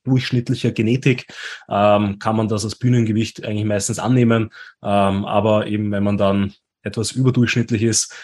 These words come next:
ähm, oder einer der Ausreißer, dann ist man halt Körpergröße minus hundert plus eben so bei dir so roundabout plus, ähm, acht, neun, zehn.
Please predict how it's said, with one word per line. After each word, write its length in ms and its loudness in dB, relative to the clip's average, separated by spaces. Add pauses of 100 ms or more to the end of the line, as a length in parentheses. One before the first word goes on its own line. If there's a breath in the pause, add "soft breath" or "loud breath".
(140 loud breath)
ähm, 380 -2
oder 220 0
einer 180 2
der 100 2
Ausreißer, 720 0
dann 160 -2
ist 140 -4
man 120 -2
halt 280 -2
Körpergröße 720 -2
minus 320 0
hundert 380 -4
plus 280 -4
eben 280 0
so 240 -2
bei 100 -4
dir 240 0
so 100 0
roundabout 600 2 (680 loud breath)
plus, 440 -2
ähm, 420 0 (140)
acht, 240 -2
neun, 240 4
zehn. 400 2